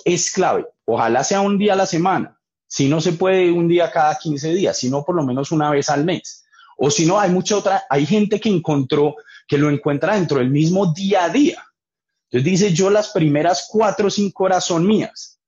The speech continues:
o lo tiene en intervalos durante el día, pero cada uno lo, lo, lo tiene que hacer dependiendo de cómo funciona. Hay gente que trabaja seis meses, descansa dos, trabaja seis meses, descansa dos. Entonces, para mí, para mí lo más importante es tener ese espacio,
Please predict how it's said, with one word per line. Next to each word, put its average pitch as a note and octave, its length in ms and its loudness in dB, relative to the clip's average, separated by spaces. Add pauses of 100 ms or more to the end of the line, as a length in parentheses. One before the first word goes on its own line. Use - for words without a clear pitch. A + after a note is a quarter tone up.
(240)
o C#3+ 120 2
lo D3+ 140 2
tiene D#3 280 0
en F3+ 80 2
intervalos D3 720 0
durante C3+ 420 -4
el C3+ 120 -6
día, D3+ 260 0
pero B2 200 -2
cada F3 320 0
uno G3+ 240 0
lo, C#3+ 260 -2
lo, C3 220 -2
lo D3 320 0
tiene E3+ 360 -2
que G#3 140 -2
hacer G3 260 -2
dependiendo C#3+ 600 -2
de D#3+ 80 -2
cómo D3+ 260 -8
funciona. F3 280 -4
Hay A2+ 80 -4
gente B2+ 180 -2
que G#3+ 80 -2
trabaja C3+ 240 0
seis F3+ 260 0
meses, G3 540 -2 (240)
descansa C3 560 -2
dos, - 520 -4 (240)
trabaja A#2+ 380 0
seis G3 220 0
meses, F#3+ 440 -4
descansa B2+ 540 -2
dos. F#3 380 -2 (340)
Entonces, C3 320 -2 (240)
para C#3 300 2
mí, A#3+ 400 -2 (140)
para C3 280 2
mí F3 200 0
lo A3 120 -2
más E3+ 260 -6
importante E3 760 -6
es C3 120 -4
tener D#3 240 0
ese D#3 180 -2
espacio, D#3 580 -2